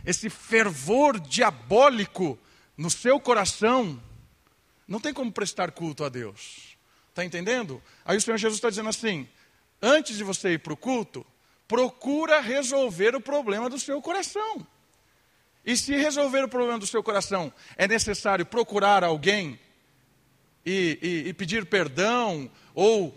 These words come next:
confrontar uma situação, né? Às vezes a gente fica assim, "Ah, a pessoa tem que, tem que vir até mim, a pessoa tem que me procurar." E às vezes a gente tem que procurar as pessoas pra resolver a situação.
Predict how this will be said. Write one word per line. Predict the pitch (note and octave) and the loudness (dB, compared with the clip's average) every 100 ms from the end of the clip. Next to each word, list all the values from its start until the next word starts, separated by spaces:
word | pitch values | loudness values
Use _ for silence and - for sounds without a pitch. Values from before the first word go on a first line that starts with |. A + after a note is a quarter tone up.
| - - | -18 -2
confrontar | A3 A#3 A3 G#3+ E3 F#3+ A3+ G#3+ | 0 0 -2 -4 2 4 6 4
uma | F#3+ | -2
situação, | - F3+ F#3 E3 - F#3+ A3+ G#3+ D#3+ A#2+ | -6 -4 -4 -4 -4 -2 0 -2 -4 -8
né? | E3+ A3 _ - | -8 -8 _ -14
Às | - D3+ | -4 0
vezes | A3+ A3+ | 0 0
a | |
gente | G#3+ A3+ | -4 -6
fica | - A#3 A#3+ F#3 | -8 -6 -4 -4
assim, | F3+ - | -4 -6
"Ah, | F#3+ G#3+ F#3+ | -4 -2 0
a | D#3 | -2
pessoa | E3+ G#3+ | -8 -10
tem | G#3+ A#3 | -8 -8
que, | A#3 A3 - - - | -8 -14 -16 -20 -12
tem | G3+ | -10
que | G3 | -10
vir | F3+ A3 | -8 -6
até | G3+ A3 | -4 -4
mim, | E3 E3 B2+ G#2+ _ - | -4 -8 -10 -18 _ -18
a | D3+ | -12
pessoa | D#3+ G3+ | -10 -8
tem | A3 | -10
que | G#3+ | -10
me | |
procurar." | G3+ G#3 G#3+ F3 D#3 C3 _ _ _ - | -8 -8 -4 -2 -2 -4 _ _ _ -4
E | G3+ | -2
às | G3+ | 0
vezes | C#4 | 0
a | C#4 | -2
gente | C4+ C#4+ | -4 -6
tem | - | -6
que | D4 | -8
procurar | - F4 F#4+ | -8 -6 -4
as | G4 | -4
pessoas | - F4 F4 F#4 G4+ | -6 -8 -6 -4 -4
pra | A#3 | -4
resolver | A3+ G#3+ A#3 A#3+ | -4 -2 -4 -4
a | C#4+ | -6
situação. | - B3 - A#3+ C#4+ C4+ | -6 -6 -6 -8 -8 -12